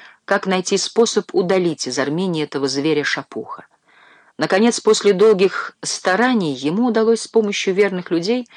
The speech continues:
возбудить царя Кушанов против Персии, дав ему понять,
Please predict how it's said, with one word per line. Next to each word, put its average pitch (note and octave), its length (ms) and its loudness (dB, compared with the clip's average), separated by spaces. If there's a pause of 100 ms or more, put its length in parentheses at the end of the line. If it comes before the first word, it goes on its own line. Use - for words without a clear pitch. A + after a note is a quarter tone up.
(260)
возбудить F3 540 0
царя A3 320 0
Кушанов G#3+ 680 -2
против G#3+ 420 0 (120)
Персии, - 680 -2 (340)
дав D3+ 320 -2
ему C#3+ 300 -4
понять, D#3+ 600 -6